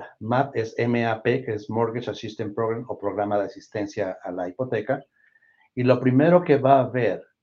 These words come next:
este programa es, ok, usted está pidiendo que quiere tener nuevamente los beneficios del programa, ¿verdad? Quiero ver en su archivo, en su file personal, cuántas veces usted ha participado con nosotros,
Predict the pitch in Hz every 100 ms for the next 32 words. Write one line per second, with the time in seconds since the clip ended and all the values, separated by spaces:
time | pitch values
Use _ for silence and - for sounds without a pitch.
0 | _ 120 120 127 110 107 110 110 98 92
1 | 90 - _ _ _ _ - 151 135 165
2 | - _ 120 - 127 131 117 113 117 104
3 | 117 107 107 104 110 113 117 110 107 104
4 | 104 98 98 - 101 98 104 - 101 95
5 | 90 82 87 156 165 _ _ _ _ _
6 | _ _ - 147 160 165 - 110 131 131
7 | 131 117 110 107 - 120 131 120 104 104
8 | 117 113 120 120 120 117 123 - 131 135
9 | 123 117 117 117 - 113 110 107 - -
10 | 101 101 98 101 95 - - _ - _